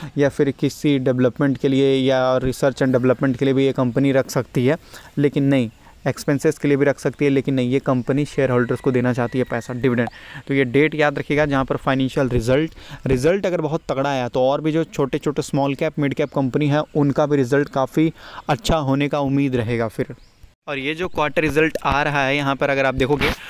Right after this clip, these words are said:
तो ये क्वार्टर रिजल्ट आते-आते मुझे लगता है कि अक्टूबर के एक दो महीने इधर या एक दो महीने उधर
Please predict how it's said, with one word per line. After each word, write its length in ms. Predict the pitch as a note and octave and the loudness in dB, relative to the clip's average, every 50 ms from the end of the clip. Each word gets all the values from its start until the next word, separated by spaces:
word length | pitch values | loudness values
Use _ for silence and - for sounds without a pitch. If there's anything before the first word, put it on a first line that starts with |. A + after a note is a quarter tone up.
| - - - | -12 -4 -2
तो 60 | D3 | 0
ये 120 | D3+ E3+ E3 | 2 2 0
क्वार्टर 340 | - - D3+ C#3+ C3+ - D#3+ | 0 0 0 2 2 0 0
रिजल्ट 300 | D#3 C#3+ D#3+ D#3 C#3 D3 | 2 2 2 0 2 0
आते-आते 580 | C#3 C3+ - E3 D3+ C#3+ C3+ - - C3 D#3 E3+ - - - - - - _ _ - | -2 -2 0 0 0 0 0 0 -2 -4 -4 -4 -10 -18 -20 -20 -20 -20 _ _ -4
मुझे 200 | C#3+ C#3 C#3 D#3+ | -2 0 0 0
लगता 260 | E3 D3 - - F3 | 0 0 0 -2 -2
है 100 | F3+ F3 | -2 -2
कि 120 | E3 G3 | -2 -4
अक्टूबर 600 | F3+ - - D#3 - - - F#3+ F3 F3 G3 G#3 G#3+ | -4 -4 -4 -6 -6 -4 0 2 2 4 4 2 2
के 240 | - A3 G#3 G3+ - - | 2 2 0 0 2 0
एक 180 | F3+ F#3 F3 | 0 0 2
दो 120 | D#3+ E3+ F3+ | 2 0 2
महीने 320 | F3 E3 E3 F3+ F#3 F#3 | 2 0 0 0 -2 -2
इधर 380 | F#3 - D3+ C3+ C3+ C#3 D3+ D#3 | -2 -2 0 2 2 2 2 2
या 140 | D#3 D#3+ D#3 | 2 2 2
एक 160 | D#3 C#3+ C#3 | 2 2 2
दो 80 | C3+ D#3 | 0 2
महीने 280 | D3+ D3 D3 D3+ D#3 - - | 2 2 2 0 -2 -2 0
उधर 300 | D#3+ C3+ B2+ B2+ A#2+ A#2 | 0 2 4 4 2 2